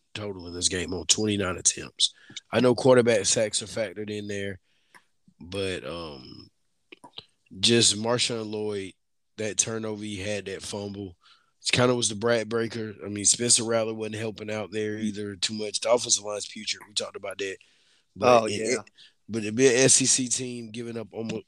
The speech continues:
Speaker 1: close to, what, let's go to say three hundred yards rushing, just, just doesn't bode well with Georgia on tap.
Speaker 2: Oh, God. <laughs>
Speaker 1: Uh,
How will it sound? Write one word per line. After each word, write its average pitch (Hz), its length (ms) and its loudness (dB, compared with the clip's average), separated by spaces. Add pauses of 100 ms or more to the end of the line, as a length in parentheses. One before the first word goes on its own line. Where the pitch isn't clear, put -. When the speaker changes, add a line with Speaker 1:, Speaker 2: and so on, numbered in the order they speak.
Speaker 1:
close 123 320 2
to, 101 140 -6 (180)
what, 120 120 -8 (120)
let's 135 200 2
go 147 120 2
to 127 60 -2
say 131 220 0
three 120 240 -10
hundred 117 140 -10
yards 110 300 -6
rushing, 107 380 -8 (420)
just, 101 400 -6
just 110 220 -6
doesn't 123 340 -4
bode 117 300 -4
well 110 280 -2
with 92 200 -10
Georgia 98 580 -4 (160)
on 98 320 -8
tap. 95 320 -2 (640)
Speaker 2:
Oh, 113 300 0
God. 107 560 -4
<laughs> - 40 -20 (880)
Speaker 1:
Uh, - 160 -2